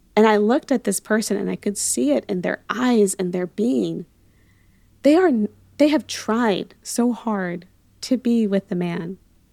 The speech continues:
They have tried so hard to make those relationships work, and they genuinely, genuinely, genuinely would never be happy in that relationship. And it was my compassion for somebody else that made me say, "I'm gonna fight for you."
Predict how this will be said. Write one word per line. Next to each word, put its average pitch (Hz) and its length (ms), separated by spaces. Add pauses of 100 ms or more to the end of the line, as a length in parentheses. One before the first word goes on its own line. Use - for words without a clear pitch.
(560)
They 247 100
have 226 160
tried 214 520
so 214 260
hard 202 480
to 202 120
make 196 280
those 202 240
relationships 180 680
work, 190 260
and 180 180
they 208 260 (320)
genuinely, 185 800
genuinely, 185 640
genuinely 190 480
would 170 160
never 185 340
be 175 140
happy 160 380
in 160 80
that 160 180
relationship. 180 720 (1200)
And 226 220
it - 120
was 214 280 (200)
my 220 220
compassion 214 640
for 185 160
somebody 196 600
else 185 340
that 190 180
made 175 220
me 175 100
say, 165 400 (220)
"I'm 202 100
gonna 254 180
fight - 380
for - 140
you." 208 320